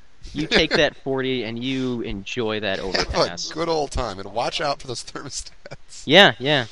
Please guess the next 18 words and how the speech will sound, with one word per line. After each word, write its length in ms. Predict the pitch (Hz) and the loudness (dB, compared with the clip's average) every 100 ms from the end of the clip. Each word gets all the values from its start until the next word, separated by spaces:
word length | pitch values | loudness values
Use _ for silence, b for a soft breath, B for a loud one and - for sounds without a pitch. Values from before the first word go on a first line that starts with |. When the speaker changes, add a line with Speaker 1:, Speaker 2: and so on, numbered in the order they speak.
| - - - - | -12 -18 -18 -2
Speaker 1:
I 100 | 139 | 2
mean, 160 | 156 135 | 2 2
you 80 | 127 | 0
have 80 | |
to 80 | - | 0
make, 200 | 120 110 | -2 -2
you 60 | 117 | -4
have 60 | 120 | -4
to 240 | 104 95 | -4 -2
obviously 300 | 104 104 98 | -4 -6 -8
scout 280 | - 92 95 | -6 -6 -4
the 140 | 113 | 2
area. 400 | 123 123 120 113 | 4 4 4 2
There's 160 | 107 104 | 2 -2
be 120 | 107 | -8
no 120 | 95 | -8
metal, 680 | 101 110 110 110 107 104 95 | -6 -4 -2 -2 -2 -4 -8
any, 400 | 104 110 104 95 | -6 -6 -6 -8